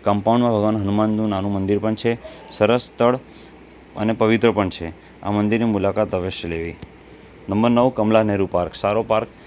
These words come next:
સવારે અથવા સાંજે જોગિંગ માટે શ્રેષ્ઠ. પોરબંદર નગરપાલિકા દ્વારા જાળવણી.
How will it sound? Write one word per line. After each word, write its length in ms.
સવારે 380
અથવા 220
સાંજે 320
જોગિંગ 400
માટે 200
શ્રેષ્ઠ. 360
પોરબંદર 380
નગરપાલિકા 600
દ્વારા 300
જાળવણી. 500